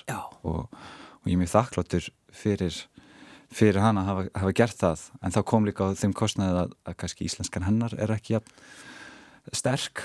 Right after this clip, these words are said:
Speaker 2: og hún veit það alveg,
Speaker 1: Hmm.
Speaker 2: en hún gerði þetta svolítið fyrir okkur.
Speaker 1: Já, að, að, þannig þið gætuð, gætuð talað við fólkið ykkar.
Speaker 2: Já.
Speaker 1: Það er líka skipt svo miklu máli.
Speaker 2: Já, algjörlega.
Speaker 1: En, en hvar, hvar hittust pabbi og mamma?
Speaker 2: Eh,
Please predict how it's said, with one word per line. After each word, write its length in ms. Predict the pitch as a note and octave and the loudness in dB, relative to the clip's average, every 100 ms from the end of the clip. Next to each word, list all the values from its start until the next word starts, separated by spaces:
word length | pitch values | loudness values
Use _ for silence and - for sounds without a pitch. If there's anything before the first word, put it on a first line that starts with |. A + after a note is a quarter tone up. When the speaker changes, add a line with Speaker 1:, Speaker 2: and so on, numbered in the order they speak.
| - | -10
Speaker 2:
og 200 | - F#2 | -4 0
hún 140 | F2 F#2 | 2 4
veit 220 | F2 F#2+ | 2 0
það 140 | - G#2+ | 2 2
alveg, 240 | A#2 B2+ - | 4 -2 -4
Speaker 1:
Hmm. 260 | D#3 B2+ G#2+ - - | -4 -4 -6 -14 -6
Speaker 2:
en 240 | G2 F#2+ F#2 F2 F#2 _ _ | -2 0 0 -2 -6 _ _
hún 180 | F#2 G2+ | -12 -6
gerði 220 | G#2 F#2+ | -4 -4
þetta 100 | F#2 | -4
svolítið 240 | F2+ - | -6 -4
fyrir 200 | G2+ E2 | -2 0
okkur. 260 | D#2 - - | -2 -6 -10
Speaker 1:
Já, 140 | - D3 - - - - | -6 -8 -8 -20 -20 -18
að, 160 | - F3 | -4 -2
að, 280 | - F3+ D#3+ D#3+ | 0 -2 -4 -10
þannig 320 | - F#3 D#3+ | -4 0 0
þið 80 | D3+ | 0
gætuð, 440 | F3 D3 D3+ C3+ - - _ _ - | 0 0 0 -2 -4 -16 _ _ -14
gætuð 340 | - F3+ D3+ - | 0 0 0 2
talað 280 | G3 F3+ | 4 4
við 100 | C#3+ | 0
fólkið 360 | C#3+ F#3+ - A#2+ | 0 -2 -2 -2
ykkar. 240 | - - - | -2 -6 0
Speaker 2:
Já. 180 | B2 G#2+ F#2 - | 2 2 0 -12
Speaker 1:
Það 120 | - | -2
er 80 | B2+ | 0
líka 200 | B2+ C3+ | 0 -4
skipt 220 | - F3+ | -2 -2
svo 140 | - E3+ | 0 -4
miklu 160 | D3 | 0
máli. 300 | E3+ B3+ G#2+ D#3 _ - | 0 0 -2 -6 _ -8
Speaker 2:
Já, 180 | A2+ G#2 F#2 - - | -2 0 -2 -12 -4
algjörlega. 560 | B2+ B2 G2 G#2+ F#2+ F2+ | -2 -2 -2 0 0 0
Speaker 1:
En, 240 | - G3+ | 2 2
en 160 | - A3 | 0 0
hvar, 300 | C4+ C#4 - - | 2 2 2 -6
hvar 240 | - C4+ | 2 2
hittust 400 | A#3+ C4+ - F#3 - | 4 -2 0 -2 -2
pabbi 220 | G#3+ G3+ | -2 0
og 80 | G#3 | 0
mamma? 300 | A#3+ C3+ - - _ _ _ _ - | 0 -2 -6 -16 _ _ _ _ 0
Speaker 2:
Eh, 320 | B2 B2+ G#2+ | 4 4 2